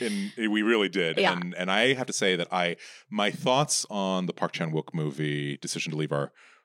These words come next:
Speaker 1: are going to be, at this point, a little, uh, uh, what's the word? A, a little provisional.
Speaker 2: Yeah.
Speaker 1: I like the film
Speaker 2: Yeah.
Speaker 1: quite a bit.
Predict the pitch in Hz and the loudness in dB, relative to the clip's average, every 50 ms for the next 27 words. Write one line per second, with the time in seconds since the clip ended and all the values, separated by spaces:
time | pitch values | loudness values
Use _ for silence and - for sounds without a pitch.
0 | _ _ _ - 95 87 - 92 87 82 80 - 85 80 80 82 - - - - | _ _ _ -8 -6 -2 -2 -2 -2 -2 -2 -2 -2 -2 -2 -2 -4 0 2 4
1 | 208 - - - 185 151 131 120 113 113 110 107 104 98 92 92 - - 98 95 | 4 4 4 4 4 4 6 6 4 4 4 4 4 4 2 0 -4 -6 -10 -10
2 | - 85 85 85 87 - - - 80 69 64 78 85 - 117 117 135 143 151 143 | -8 -8 -10 -10 -10 -10 -12 -12 -12 -12 -12 -12 -12 -6 0 4 4 4 4 4
3 | 147 113 92 90 80 87 82 76 71 85 98 - - 196 170 151 - - 101 107 | 2 2 2 0 -2 -2 -4 -4 -4 -4 -4 -4 -4 -4 -4 -4 -4 -2 -2 0
4 | 104 101 104 - - 110 - - 170 165 80 80 92 113 - - 175 165 147 - | 2 2 2 0 -2 -2 0 2 2 4 2 2 0 -2 -2 -4 -4 -4 -4 -6
5 | _ _ _ - 104 92 76 78 78 90 - - - - | _ _ _ -6 -6 -6 -4 -4 -4 -4 -6 -8 -12 -20